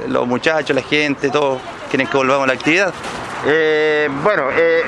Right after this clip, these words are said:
Speaker 2: hay que esperar solamente la autorización de la autoridad sanitaria para que pueda dar el visto bueno.
Speaker 1: Claro, en ese sentido nosotros sostuvimos una reunión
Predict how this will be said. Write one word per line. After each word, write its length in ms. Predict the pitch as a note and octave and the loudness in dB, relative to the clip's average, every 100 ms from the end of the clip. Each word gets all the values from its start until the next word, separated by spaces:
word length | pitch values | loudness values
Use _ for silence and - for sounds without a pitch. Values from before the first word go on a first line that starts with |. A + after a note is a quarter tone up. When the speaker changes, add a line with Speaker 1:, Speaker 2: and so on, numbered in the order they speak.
| - - | -2 -2
Speaker 2:
hay 140 | G#3 | 0
que 100 | G#3 | 0
esperar 280 | - G3+ G3+ | 0 0 2
solamente 480 | F#3+ F#3 G3 F#3 F#3 | 2 2 0 2 2
la 120 | E3+ | 2
autorización 640 | D#3+ E3+ D#3+ F3 B3+ C4 | 0 0 0 0 2 2
de 100 | A3 | 2
la 800 | F3 E3 D#3 D3+ C#3+ C3+ C3 B2 - - | 2 2 0 0 0 0 -2 -4 -6 -8
autoridad 480 | C3 D3+ E3 F3+ | -2 0 2 2
sanitaria 520 | E3+ D#3+ D#3+ F3 F#3+ E3+ | 0 -4 -2 0 0 0
para 200 | D#3+ D3+ | 0 0
que 80 | |
pueda 180 | D3+ E3+ | 0 0
dar 120 | E3 | 0
el 80 | E3 | -2
visto 220 | D#3+ - | -2 -4
bueno. 220 | G#3+ D3 E2 - - | -2 -2 -6 -12 -2
Speaker 1:
Claro, 240 | F#3+ A3 | 0 2
en 60 | G3 | 0
ese 180 | F3+ F3 | 0 0
sentido 300 | E3+ F3+ F3+ | 0 2 0
nosotros 680 | E3+ F3 D#3+ C#3+ B2+ B2 | 0 0 2 2 0 -2
sostuvimos 320 | B2+ C3+ D#3 D#3 | -4 -2 0 2
una 100 | D3+ | 2
reunión 600 | D3 C#3 D#3 F3 F#3 | 0 2 0 0 -4